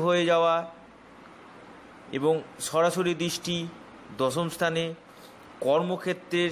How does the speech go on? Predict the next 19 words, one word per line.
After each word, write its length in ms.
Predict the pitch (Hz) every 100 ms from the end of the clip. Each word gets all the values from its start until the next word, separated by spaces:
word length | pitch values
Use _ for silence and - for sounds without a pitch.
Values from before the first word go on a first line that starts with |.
| 170
সমস্যা, 480 | 139 151 160 - 165 165 165 - - - - - -
কর্ম 260 | 143 156 170 175 170 - - - - - 107 113
বিচ্যুতি, 600 | 151 156 - 185 180 180 175 - - - - - - - - 107 110 117 156
ঋণ, 120 | 190 185 190 - - - - 165
এই 100 | 175 175
সকল 240 | 160 170 156
দিক 100 | 156 147
লক্ষ্য 220 | 143 - 135
করা 180 | 143 147 147 - - - -
যাচ্ছে। 380 | 127 123 - - - - - - - - -
ছোটোখাটো 500 | - 165 180 180 180 180 180
চোট 180 | - 175 - - 135
আঘাতও 400 | 160 170 170 175 175 175 - - - 143
এই 100 | 156 160 156 - -
তুলা 260 | - 156 160
রাশির 400 | 147 147 156 160 - - - - -
হওয়ার 320 | 127 131 135 135 - - - -
সম্ভাবনা 580 | 131 131 123 120 123 120 123 - 139
আছে। 220 | -